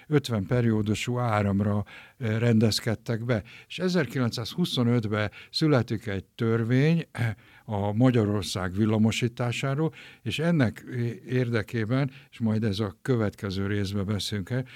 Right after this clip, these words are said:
jön létre a bánhidai erőmű, ez az úgynevezett Dunántúli villamosítási program keretében. De a MÁK R T úgy kapcsolódott ehhez a villamosítási, villamos, eh, felhasználásra szóló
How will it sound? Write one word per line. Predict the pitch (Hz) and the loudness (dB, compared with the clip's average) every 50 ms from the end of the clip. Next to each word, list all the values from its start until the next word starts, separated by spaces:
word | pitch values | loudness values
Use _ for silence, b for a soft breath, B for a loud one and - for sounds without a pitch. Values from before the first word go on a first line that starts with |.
| B B B B | B B B B
jön | - 117 120 120 117 | 2 4 4 6 6
létre | 107 113 117 117 110 - 113 110 113 120 | 6 6 4 4 2 0 -2 -2 0 0
a | 113 | 0
bánhidai | 104 113 117 113 113 101 98 90 104 101 95 107 | 2 2 2 2 2 2 2 2 0 0 2 2
erőmű, | 113 107 95 95 92 90 85 95 107 131 135 B B B B B | 0 0 0 0 0 0 0 2 0 0 0 B B B B B
ez | B 110 98 | B -6 -4
az | 104 101 120 | -4 -2 0
úgynevezett | 127 127 120 117 113 101 95 107 104 101 | 0 2 2 4 2 2 2 0 -2 0
Dunántúli | 107 127 143 147 123 110 107 107 92 - - 110 98 101 98 | 0 2 2 4 4 4 4 2 0 0 -4 -4 -2 -2 0
villamosítási | 92 113 117 110 104 98 101 98 - - 101 - - 95 92 87 - - | 2 2 2 2 2 0 0 -2 -2 -4 -4 -6 -6 -8 -8 -6 -6 -6
program | 98 - - 104 98 87 90 87 85 85 85 | -8 -6 -6 -6 -6 -6 -6 -10 -10 -12 -14
keretében. | - - 101 98 98 90 87 - - 90 85 82 90 92 B B B B B B B B B B B B B B | -10 -10 -8 -8 -8 -8 -10 -10 -12 -12 -12 -12 -14 -14 B B B B B B B B B B B B B B
De | _ 113 120 | _ 0 0
a | 120 | 2
MÁK | 143 170 180 190 190 185 - 170 | 2 2 2 2 0 0 0 -2
R | 156 143 | -2 -2
T | - 170 | 0 0
úgy | 170 180 208 220 214 | 2 4 4 4 4
kapcsolódott | - 151 135 120 - - 127 113 113 110 107 110 95 - | 4 -2 -2 -2 -2 -2 -2 0 0 2 2 0 0 0
ehhez | 120 120 110 110 110 101 104 | -2 -2 0 0 0 2 2
a | 107 104 104 104 101 107 | 0 2 2 0 -2 0
villamosítási, | 117 113 127 131 123 110 107 107 - - 113 98 - - 104 101 90 - 117 92 - _ - - 139 135 | 0 2 2 4 4 4 2 2 0 -2 -6 -6 -6 -6 -6 -6 -6 -6 -8 -8 -10 _ -18 -12 -10 -4
villamos, | 120 127 127 123 120 110 107 104 98 - - - | -4 0 0 0 0 0 0 -2 -4 -6 -10 -10
eh, | 101 113 113 107 95 - - 113 120 113 110 104 98 - | -10 -10 -10 -10 -12 -14 -14 -12 -10 -10 -10 -10 -12 -8
felhasználásra | - 123 117 117 117 110 101 - 110 104 101 95 - - 117 | -6 -4 -2 0 0 -2 -2 -4 -6 -6 -6 -6 -8 -10 -10
szóló | 104 - - 120 117 113 110 | -10 -6 -4 -2 -2 -2 -4